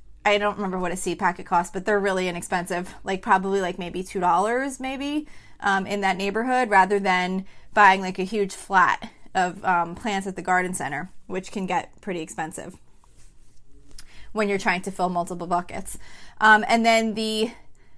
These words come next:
nasturi-, nasturtium, <laughs> whatever they're called, um, the bonus with them is they're actually edible and they can be put in salads. Um, I actually haven't personally done this, but you definitely can.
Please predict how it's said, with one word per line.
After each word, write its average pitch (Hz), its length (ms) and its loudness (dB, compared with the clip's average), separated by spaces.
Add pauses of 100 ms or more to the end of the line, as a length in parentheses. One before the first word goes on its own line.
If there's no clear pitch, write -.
(140)
nasturi-, 226 1200 -2
nasturtium, 240 1040 0
<laughs> - 0 -
whatever 311 560 4
they're 294 240 8
called, 269 420 6 (480)
um, 220 380 6 (100)
the 220 160 4
bonus 233 440 4
with 277 120 -2
them 233 220 8
is 254 140 2
they're 208 200 4
actually 214 460 4
edible 254 500 4 (300)
and 226 160 2
they 220 100 2
can 233 140 0
be 214 80 -2
put 214 280 -2
in 208 140 0
salads. 202 720 4
Um, 190 260 2
I 220 260 10
actually 233 380 6
haven't 196 360 4
personally 196 380 -2
done 180 200 -2
this, 190 140 -4
but 196 160 -2
you 208 120 -2
definitely 196 460 2
can. 185 460 0